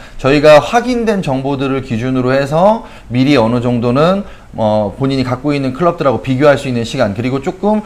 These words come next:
다음 클럽의 선택에 대한, 어, 고민에 대한 시간을 조금 벌어드리기 위해서 조금 리뷰를 진행을 해드릴 거고, 지금 투어 에이디 같은 경우에 엑스씨 모델이 지금 준비를 하고 있고, 어, 후지쿠라 같은 경우에는 에볼루션 식스, 그 다음에 디아마나 같은 경우는 제트에프라는 모델이 지금 신규 라인업으로 하반기에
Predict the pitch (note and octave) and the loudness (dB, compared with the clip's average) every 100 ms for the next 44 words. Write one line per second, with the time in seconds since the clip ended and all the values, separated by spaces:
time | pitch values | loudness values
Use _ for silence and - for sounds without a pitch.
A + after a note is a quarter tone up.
0 | - - B2 C#3+ F3+ F3+ F3+ E3+ D#3 D#3 | -8 -2 6 6 6 0 0 2 4 2
1 | G#3 G3+ F#3 E3+ C#3 C3+ C3 B2 - - | -2 -2 -2 -2 -2 -2 -2 -4 -8 -16
2 | - A2 A2 C#3+ D3+ D3+ C3+ C3 C3 F3+ | -10 -6 -4 -2 0 0 2 2 0 0
3 | E3+ D3+ - E3 - A#2 C3 C#3+ C#3+ B2+ | -2 -2 -4 -6 0 0 0 -2 -4 -4
4 | G#2 G#2+ B2 C3 C3 B2+ A#2 D#2 F#2 A#2 | -4 -4 -6 -6 -8 -6 -6 -6 -6 -4
5 | B2 A#2+ A#2 A#2+ C3+ F3 E3 A#2+ G#2 B2 | -4 -4 -4 -4 -2 -2 -4 -4 -4 0
6 | D3+ G#2+ - - - - F3+ F#3 - C4+ | 0 -2 -6 -18 -10 -2 0 0 0 4
7 | C#4 C4+ B3 A#3 G#3+ G#3+ G3 F#3+ F#3+ F3+ | 6 8 6 2 0 0 0 0 -2 -2
8 | F3 E3+ E3 - A#2+ - - - F#3+ F3 | -2 0 0 2 0 -2 -8 -4 -2 0
9 | D#3 D3+ C#3+ C#3 C3 A2 - B2+ B2 B2+ | 0 0 0 0 -2 -4 -6 -6 -6 -4
10 | B2+ C3 C3 G#3+ G#3 F3 - G3+ A#3+ C4 | -2 0 -2 -4 -2 -2 -2 -2 -2 -2
11 | - - - C#3 C3+ F#3+ A3+ G#3+ F#3+ F#3 | -10 -18 -6 0 0 0 0 2 2 2
12 | F3 E3+ E3 D#3 D#3+ D#3 D#3 A#2 C3+ D3+ | 0 -2 -2 -2 2 2 2 2 2 0
13 | D3 - A3 - A#2+ F#2+ A2+ A2 - C3+ | -2 -4 -8 -4 -4 -2 -4 -4 -2 2
14 | D3 D3 C3 B2+ B2 B2+ B2 A#2+ - G#3 | 4 4 0 -2 -4 -2 -2 -2 0 -2
15 | - F3+ E3+ D#3 B2 A#2 A#2+ C#3+ A#2+ A2 | 0 0 0 0 -2 0 0 -2 -4 -4
16 | G3+ A3 D3 B2+ A#2 G#2+ G#2+ E3 F#3 D#3+ | -4 -2 0 0 -2 -4 -4 -2 -2 -2
17 | G#2+ G2 D#2+ | -6 -8 -8